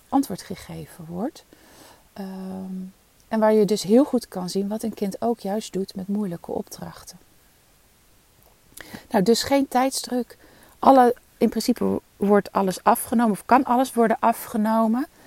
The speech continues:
Ehm, het kind wordt, er wordt bij het kind ook bij de berekening van de I Q-score ook gekeken naar antwoorden die dichtbij het goede antwoord liggen. Dus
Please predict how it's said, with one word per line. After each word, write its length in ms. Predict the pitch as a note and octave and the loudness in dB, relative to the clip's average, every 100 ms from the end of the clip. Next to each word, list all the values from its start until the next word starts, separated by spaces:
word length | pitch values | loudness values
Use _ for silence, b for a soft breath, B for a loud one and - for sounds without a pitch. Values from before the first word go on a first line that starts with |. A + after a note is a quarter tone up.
| b b b b | b b b b
Ehm, 420 | G#3 G3+ F#3+ F#3+ - | -2 0 0 -2 -4
het 180 | G#3 - | -8 -4
kind 420 | - C#4+ - - _ _ _ _ _ _ | 0 0 -2 -12 _ _ _ _ _ _
wordt, 360 | - F#3 A3 G#3 - _ _ _ _ _ _ _ _ _ _ _ _ _ - | -6 0 0 -2 -14 _ _ _ _ _ _ _ _ _ _ _ _ _ -6
er 180 | A3 | 0
wordt 200 | A3+ A#3+ | 0 0
bij 120 | - A3 | -2 -4
het 160 | - | -4
kind 240 | - A3 - | -2 -2 0
ook 320 | A3+ B3+ - | 2 2 0
bij 180 | - F#3+ | -2 -2
de 160 | F#3+ F#3+ - _ - - - F#3+ | -2 -6 -10 _ -14 -12 -14 -4
berekening 580 | G#3 G3 C4+ - G#3+ - | 0 2 0 -2 -8 -6
van 200 | F3+ E3+ | -8 -8
de 160 | F3+ | -6
I 80 | G3+ | -6
Q-score 560 | - G3 - F#3 F3 - | -2 -2 -2 -6 -6 -2
ook 220 | A3+ A#3 | -2 -2
gekeken 540 | - - F3 F3+ - G3 | -10 -10 -8 -8 -8 -6
naar 180 | F#3 - | -6 -2
antwoorden 600 | G#3 G#3+ G3 F#3 F#3+ F#3+ | -2 -2 -4 -6 -4 -4
die 280 | F#3 F#3 A3 b b b b b b _ | 0 0 0 b b b b b b _
dichtbij 540 | - A#3+ E3+ A3 C#4 - | 0 2 2 2 2 2
het 140 | F#3 | -4
goede 300 | - - F3 | -6 -6 -6
antwoord 500 | - E3+ - F3 - - _ | -8 -12 -10 -14 -14 -18 _
liggen. 380 | - F3+ D3+ F#3 | -4 -2 -2 -6
Dus 260 | F#3+ F#3+ | -4 -4